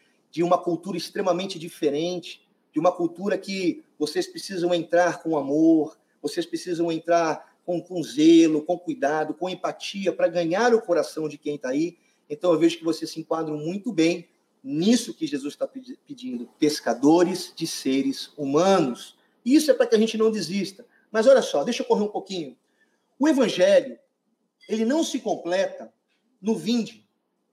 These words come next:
Ele não tem a sua completitude no vinde, o evangelho, na sua totalidade.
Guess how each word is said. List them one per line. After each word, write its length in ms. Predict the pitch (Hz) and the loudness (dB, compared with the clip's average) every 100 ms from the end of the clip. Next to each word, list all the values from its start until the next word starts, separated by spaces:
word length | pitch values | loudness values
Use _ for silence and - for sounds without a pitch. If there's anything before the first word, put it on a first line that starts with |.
| _ _ _ | _ _ _
Ele 180 | 190 226 | -6 -2
não 160 | 254 302 | 0 -2
tem 200 | 262 254 | -4 -4
a 40 | |
sua 220 | - 233 | -2 -4
completitude 760 | 214 202 180 - - 220 160 151 | -4 -8 -10 -10 -8 -6 -6 -6
no 140 | 214 | -6
vinde, 480 | - 233 220 123 123 | 0 0 0 -4 -8
o 80 | 151 | -6
evangelho, 480 | 151 143 139 120 110 _ _ - | -4 -4 -4 -4 -8 _ _ -16
na 80 | |
sua 160 | - 160 | -6 -4
totalidade. 760 | 160 156 151 135 123 110 - | -2 -2 -2 -4 -6 -8 -14